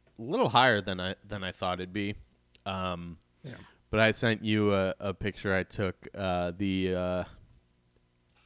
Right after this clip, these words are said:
Speaker 2: Oh, that review was
Speaker 1: The,
Speaker 2: pretty good.
Speaker 1: the reviews are
Speaker 2: <laughs>
Speaker 1: great 'cause they do their ones or tens, ones or tens, ones or tens.
Speaker 2: Yeah.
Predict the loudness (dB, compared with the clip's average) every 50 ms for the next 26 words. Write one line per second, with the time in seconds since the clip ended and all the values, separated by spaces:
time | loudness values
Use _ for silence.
0 | _ _ _ -8 -2 0 2 2 2 2 0 0 -2 -4 -6 -4 -2 -2 0 2
1 | 4 4 4 4 2 0 -2 -4 0 4 4 6 6 6 4 4 6 8 8 8
2 | 6 4 2 0 2 2 2 4 4 2 0 -2 0 0 0 0 2 4 4 4
3 | 4 2 2 2 4 4 4 4 2 2 2 2 4 2 2 0 -2 -2 -2 -2
4 | -2 -2 -2 -4 -4 -4 -4 -4 -6 -6 -6 -8 -8 -10 -8 -4 -2 -2 -2 -2
5 | -4 -6 -6 -6 -6 -8 -6 -8 -10 -8 -6 -6 -6 -4 -4 -4 -6 -6 -6 -10
6 | -12 -8 -6 -4 -2 -2 -2